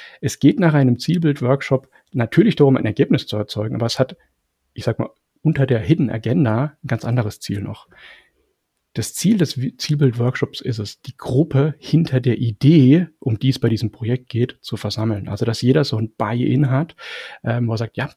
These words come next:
da will ich mich beteiligen, weil“, ja, und dann kommt ein persönlicher Grund dafür. Und das hinzubekommen, das sollte in der Agenda, in dem Ablaufplan tatsächlich eingewoben sein, dass ich mir da Gedanken mache, wie kriege ich das hin, dass da jeder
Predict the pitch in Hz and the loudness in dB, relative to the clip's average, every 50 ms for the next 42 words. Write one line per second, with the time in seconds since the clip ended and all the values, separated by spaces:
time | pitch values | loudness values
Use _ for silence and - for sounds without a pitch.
0 | _ - 110 113 131 131 - - 120 - - - - 117 139 131 113 113 104 107 | _ -6 -2 0 0 0 0 -2 -2 -2 -4 -6 -6 -2 0 0 0 0 0 0
1 | 107 127 127 107 - - 120 120 120 110 107 - 123 123 - 123 120 120 - - | 0 0 0 -2 0 0 0 2 2 2 0 0 -2 -2 -2 -2 -2 -2 2 2
2 | 123 120 110 117 - - 131 135 156 - 131 117 - - - 127 127 - - - | 2 2 2 0 0 2 0 0 2 0 -4 -6 -6 -10 -10 -10 -10 -12 -16 -20
3 | - - - - - - - - 127 117 170 - - 165 220 254 247 - 117 127 | -18 -16 -16 -16 -18 -18 -4 0 2 2 2 4 4 4 6 6 4 4 0 0
4 | 113 - - 120 123 143 143 127 - - - 123 147 151 - 143 135 - - _ | 0 2 2 4 4 6 4 4 2 2 2 2 4 4 4 2 2 2 -2 _
5 | _ _ _ - 123 117 120 - - 117 117 - 123 127 196 - - - 110 - | _ _ _ 2 2 2 2 2 0 -4 -2 0 0 2 2 0 0 -2 -2 -4
6 | - - - - 139 131 - - 135 123 127 123 - 117 - - 127 120 131 120 | -6 -6 -4 -2 -2 -2 -2 -2 -2 0 0 0 -2 -6 -6 -4 -4 -2 -2 -4
7 | - - _ - - - _ _ _ - 127 135 147 147 147 127 113 117 113 113 | -4 -6 _ -20 -20 -20 _ _ _ 2 4 6 6 6 6 2 2 2 4 4
8 | 113 120 120 110 - 110 110 110 113 120 123 123 113 - 117 113 - 117 117 113 | 4 4 2 0 0 -2 0 0 0 0 0 -2 -4 -6 -8 -4 -2 0 0 0
9 | 113 110 107 - 110 120 - - 117 - - - _ - 127 143 135 - 143 - | 0 -2 -2 -4 -4 -4 -4 -4 -6 -6 -8 -14 _ 0 0 0 2 0 -2 -2
10 | - 117 104 104 107 104 - - 107 101 120 127 143 143 139 | 0 -2 -2 -2 -6 -10 -8 -8 -4 0 2 2 4 2 2